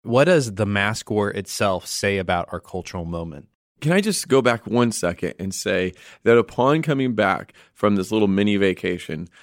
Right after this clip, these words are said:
Speaker 2: we were getting emails from people who were saying, "Well, I won't serve in Crossing Kids now that we have to wear masks. I refuse to wear a mask." We were having people show up at church on Sunday, and of course, we're following the city ordinance. I mean, what other choice do we have?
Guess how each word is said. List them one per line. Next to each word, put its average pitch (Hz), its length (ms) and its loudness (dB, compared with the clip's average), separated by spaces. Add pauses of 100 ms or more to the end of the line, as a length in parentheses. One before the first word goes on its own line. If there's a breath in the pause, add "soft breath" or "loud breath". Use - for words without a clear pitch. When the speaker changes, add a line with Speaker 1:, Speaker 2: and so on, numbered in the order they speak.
Speaker 2:
we 117 160 2
were 156 160 2
getting 113 380 2
emails 139 420 0
from 90 160 -6
people - 480 -8 (160 soft breath)
who 107 100 0
were 117 80 4
saying, 117 240 2
"Well, 110 120 4
I 120 140 4
won't 170 260 0
serve 135 220 -2
in 92 100 -4
Crossing 87 320 -2
Kids 98 420 -2
now 95 240 0
that 104 140 2
we 92 100 0
have 92 200 -4
to 95 60 -6
wear 85 140 -2
masks. 87 560 -2
I 92 120 2
refuse 104 400 -2
to 85 80 -6
wear 82 120 -4
a 78 60 -10
mask." - 420 -16 (580 soft breath)
We 117 160 2
were 127 340 4
having 117 440 0
people 113 380 0
show 117 280 4
up 113 160 2
at 98 120 0
church 113 200 -4
on 92 140 -2
Sunday, 131 320 0
and 104 100 2
of 101 60 -4
course, 110 240 -4
we're 113 80 0
following 101 420 2
the 95 80 -2
city 95 240 -2
ordinance. 120 400 2
I 104 40 -8
mean, 90 120 -2
what 95 140 4
other 110 140 2
choice 107 320 0
do 78 100 -8
we - 120 -10
have? 113 560 -2